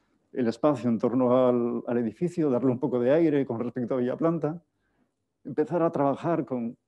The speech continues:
el contexto físico, con parte de la familia de edificios que te rodean. El contexto no es solo la villa, es las oficinas que hay alrededor, la, el edificio de los trenes que hay atrás.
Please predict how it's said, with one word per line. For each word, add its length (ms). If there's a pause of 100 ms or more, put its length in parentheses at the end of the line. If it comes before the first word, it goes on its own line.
(100)
el 80
contexto 400
físico, 500
con 140
parte 320
de 60
la 100
familia 520
de 400 (300)
edificios 560
que 80
te 100
rodean. 480 (520)
El 140
contexto 420
no 80
es 60
solo 200
la 100
villa, 460
es 380
las 160
oficinas 460
que 80
hay 40
alrededor, 640 (680)
la, 400
el 80
edificio 300
de 40
los 300
trenes 360
que 100
hay 80
atrás. 500